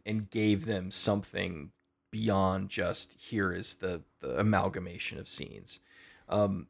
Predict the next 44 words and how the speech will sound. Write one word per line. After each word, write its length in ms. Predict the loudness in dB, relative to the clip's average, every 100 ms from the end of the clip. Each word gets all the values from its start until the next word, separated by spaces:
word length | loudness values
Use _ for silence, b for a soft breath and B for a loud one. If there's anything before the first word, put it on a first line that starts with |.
| -2
so 100 | 4
yes, 280 | 8 8 6
this 280 | 4 4 6
one 120 | 6
should 280 | 6 4 6
have 140 | 4 6
been, 380 | 4 4 -2 -2
this 300 | 2 6 4
conversation, 960 | 4 2 4 4 6 4 4 -2 -8 -14 _ _ _ _
i-, 40 | -14 -4
in, 240 | -2 -2
in 160 | -2 -4
terms 300 | 2 2 4
of 80 | 4
this 180 | 4
movie, 220 | 2 -2 -2
this 180 | -2
conversation 640 | 0 2 2 4 4 2 -4
should 180 | -6
have 80 | -6
been 120 | -6 -6
a 40 |
significant 540 | -6 -6 -6 -4 -6
turning 320 | -6 -2 -2 -2
point, 480 | -6 -6 -6 -10 _ _ _ _ _ _ _
in 140 | 6
my 120 | 6 4
opinion, 360 | -2 -10 -10 -12
for 200 | -4 -2
the 100 | -2
characters. 480 | -4 -8 -8 -14 -6
That's 240 | -4 0
what 100 | 2
should 200 | 4 4 4
have 80 |
been 140 | 2 -2
done 240 | -2 -4
here. 320 | -6 -8 -10 -12 b b b -4
They 60 |
have 160 | 2 6
a 60 | 8
moment 280 | 8 8 4
to 60 |
themselves. 800 | 4 4 6 8 8 6 2 -4